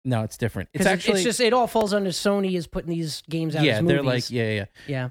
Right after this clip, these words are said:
Speaker 2: Yeah.
Speaker 1: Um, I don't know if you ever played the Infamous games.
Speaker 2: Infamous, why is that?
Speaker 1: It's about a guy who gets, like, uh, powers.
Speaker 2: Oh, yeah, yeah, yeah. Yeah, dude, I watched you play that.
Speaker 1: Yeah, yeah, yeah. So it, it's that company,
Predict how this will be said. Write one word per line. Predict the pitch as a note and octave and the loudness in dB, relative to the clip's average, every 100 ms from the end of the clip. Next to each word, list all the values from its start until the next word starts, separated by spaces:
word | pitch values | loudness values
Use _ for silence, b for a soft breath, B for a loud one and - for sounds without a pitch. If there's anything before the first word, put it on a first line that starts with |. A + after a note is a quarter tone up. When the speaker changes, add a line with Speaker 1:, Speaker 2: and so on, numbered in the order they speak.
| C3 | -2
Speaker 2:
Yeah. | A#2+ A2+ | 0 0
Speaker 1:
Um, | A2+ A2 F#2+ - _ _ _ _ _ _ _ - - _ _ - B B B B _ _ _ | -2 -4 -6 -12 _ _ _ _ _ _ _ -20 -20 _ _ -12 B B B B _ _ _
I | D3 | -2
don't | E3 | 0
know | D3+ | 0
if | C3 | 0
you | C#3+ | 0
ever | C3 | 0
played | C3+ A#2+ | 0 -2
the | A2 | -2
Infamous | A#2+ A#2+ C#3+ C#3+ | -4 -4 -4 -4
games. | - D3+ E3+ - _ _ _ _ _ _ _ _ _ _ _ | -2 -4 -4 -8 _ _ _ _ _ _ _ _ _ _ _
Speaker 2:
Infamous, | - B2+ - G2 A2+ - | -10 -10 -8 -8 -8 -10
why | |
is | A#2+ | -8
that? | B2 C3 - _ _ _ _ _ _ _ - | -8 -10 -14 _ _ _ _ _ _ _ -10
Speaker 1:
It's | D3 | -6
about | C#3+ C3 A#2+ | 0 2 2
a | |
guy | A2+ A#2+ A#2+ | 0 0 0
who | B2 A#2 | 0 -2
gets, | A#2+ A2+ | -4 -2
like, | A#2+ G#2+ - | -2 -4 -4
uh, | A2+ G2 G2 G2+ | -2 0 0 -4
powers. | - - G#2+ A#2 A#2 A2+ A2 | -6 -4 -2 -2 0 -2 0
Speaker 2:
Oh, | D4 D#4+ | 4 4
yeah, | F4 F4+ | 2 0
yeah, | F4+ | 0
yeah. | F4+ C#4 - | 0 0 -2
Yeah, | C4+ - | -4 -2
dude, | C#4 F3 | 0 2
I | G3 | 2
watched | A#3+ - | 0 0
you | D4+ | -2
play | D3 C3 | -2 -4
that. | A2+ D3+ | -6 0
Speaker 1:
Yeah, | D3 C#3 | 2 2
yeah, | C3 | 2
yeah. | G#2 | 0
So | G2+ - C3+ - _ - | -2 0 0 -2 _ -10
it, | D3 B2+ | -10 -6
it's | D3 D3 | -6 -2
that | - C#3 - | 0 0 0
company, | C#3+ C3+ A2+ G2 | -2 -2 -4 -6